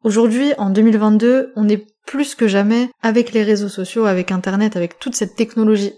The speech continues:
incroyable qu'on a, on est plus que jamais connecté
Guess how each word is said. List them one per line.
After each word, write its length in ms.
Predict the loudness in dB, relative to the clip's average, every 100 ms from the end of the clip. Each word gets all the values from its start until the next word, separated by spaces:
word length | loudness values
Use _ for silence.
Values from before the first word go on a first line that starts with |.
| -4
incroyable 480 | -4 0 0 0
qu'on 200 | -4 -4
a, 140 | -2 -2
on 120 | -2
est 80 | -4
plus 280 | -4 -10 -8
que 100 | -6
jamais 400 | -4 -2 -2 -4 _
connecté 640 | 2 4 4 2 -4 -4